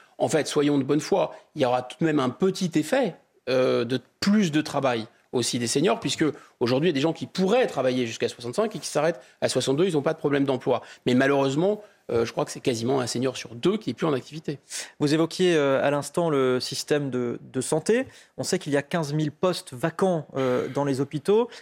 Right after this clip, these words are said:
Speaker 2: À cela s'ajoutent des problèmes de recrutement d'infirmières et d'infirmiers, notamment, euh, à l'école, dès, euh, dès les études. Environ vingt pour cent des élèves qui arrêtent, euh, en cours de formation, même dès le début de leur formation. Je vous propose d'écouter cette, euh,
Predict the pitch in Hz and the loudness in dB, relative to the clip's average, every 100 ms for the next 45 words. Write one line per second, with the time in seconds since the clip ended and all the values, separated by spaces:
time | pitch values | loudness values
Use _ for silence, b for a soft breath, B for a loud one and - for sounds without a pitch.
0 | B - 151 220 - 165 175 226 - 139 | B -2 0 0 2 0 2 0 0 0
1 | 139 170 160 202 170 147 139 123 - 131 | 0 0 2 2 2 2 2 0 0 0
2 | 170 - 175 - 202 190 127 151 - 170 | 0 0 -2 0 2 2 0 -2 -2 -4
3 | 160 165 151 - 135 143 160 175 185 165 | 0 2 2 0 -2 -2 -2 2 2 2
4 | 196 196 214 208 B B - 151 139 - | 2 2 0 -2 B B 0 2 2 2
5 | 135 139 147 175 180 220 208 143 131 220 | 2 2 2 2 2 2 2 2 2 4
6 | 208 139 139 202 175 180 - 220 165 160 | 4 2 2 0 0 -2 -2 -2 0 0
7 | 180 180 208 208 - 190 - 220 196 156 | 0 0 0 -2 -4 -8 -2 0 2 2
8 | 151 135 139 - 131 151 156 127 B B | 2 0 -2 0 2 2 0 -4 B B
9 | B 143 139 156 156 180 156 - 156 151 | B 2 2 0 0 0 2 2 0 0
10 | - 175 151 131 220 180 190 170 202 196 | 0 0 0 2 0 2 0 0 -2 -2
11 | - 135 127 175 156 147 202 208 B B | 0 0 0 -2 -2 -2 0 -2 B B
12 | - 156 170 165 208 156 175 165 196 220 | -6 -2 -2 0 0 0 -2 -2 -2 -4
13 | - 143 | 0 0